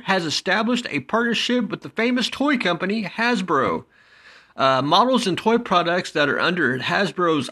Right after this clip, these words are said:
I P will be released soon. The first series of products will be announced at the twentieth China International Model Expo." Uh, Hasbro Inc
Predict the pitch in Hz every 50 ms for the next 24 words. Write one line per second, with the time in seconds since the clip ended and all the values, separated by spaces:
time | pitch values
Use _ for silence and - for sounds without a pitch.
0 | - - 151 190 240 240 240 - - 240 247 220 156 135 143 170 - - - 139
1 | 143 156 156 147 151 175 - _ _ - - - - 151 151 156 175 180 151 147
2 | 139 127 120 135 - - - - - 247 - 277 214 131 98 78 - - _ -
3 | - _ _ _ _ _ - 127 123 - 202 240 262 233 - - 247 247 254 254
4 | 240 180 - 123 - - 151 143 147 151 156 160 - - 151 151 135 135 127 123
5 | 131 135 143 160 165 - - 127 120 - 120 110 - - - 175 185 208 233 247
6 | 240 240 - - - - - - - 185 175 180 190 185 196 208 208 208 _ _
7 | _ _ _ - 240 220 214 220 185 160 165 170 165 - - - 190 190 185 170
8 | 139 135 147 165 175 - - - 226 240 233 - - - 131 117 107 110 - -
9 | - - - - - - _ - - - - - _ _ - _ - - 120 117
10 | 110 113 123 156 208 226 226 233 - 208 185 170 127 160 190 220 247 240 247 -